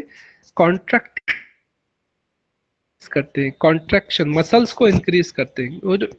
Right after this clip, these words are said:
heart में क्या है Muscles है, मसल कहने muscles relaxation, contraction, relaxation, ये process उसके अंदर continuously चलते रहता है। हब dub, hub dub, आपको अगर जो आपने कान लगाकर सुना तो आपको आवाज आता है, तो वो किस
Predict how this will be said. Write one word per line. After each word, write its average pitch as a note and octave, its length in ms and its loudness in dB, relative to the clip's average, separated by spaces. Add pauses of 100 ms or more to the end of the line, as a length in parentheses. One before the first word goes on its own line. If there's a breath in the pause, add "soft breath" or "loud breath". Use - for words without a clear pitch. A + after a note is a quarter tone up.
(140)
heart F3+ 320 2
में B3 100 4
क्या A#3 160 4
है C#3 160 0 (540 loud breath)
Muscles A#3 420 2
है, - 80 0 (220)
मसल D#3+ 320 0 (100)
कहने G3+ 240 2 (360)
muscles A#3+ 420 -2
relaxation, D#3+ 800 2 (220)
contraction, G#3+ 720 0 (180)
relaxation, D#3 640 2
ये G3 80 2
process G#3+ 420 2
उसके - 200 -2
अंदर G#3+ 260 0
continuously G3 580 -2
चलते G3+ 380 2
रहता D3+ 240 4
है। E3 80 2
हब E3+ 180 -2
dub, F#3 200 4
hub E3+ 220 -2
dub, G3 220 4 (720 loud breath)
आपको F3 260 4
अगर F3+ 180 4
जो F3+ 160 4
आपने F3+ 300 4
कान E3 280 0
लगाकर F3 340 2
सुना D#3+ 300 2 (680 soft breath)
तो F#3 80 0
आपको F3+ 240 0
आवाज E3 340 2
आता C#3+ 220 -2
है, C#3+ 80 -2
तो E3+ 100 0
वो F#3 80 6
किस G3+ 200 -6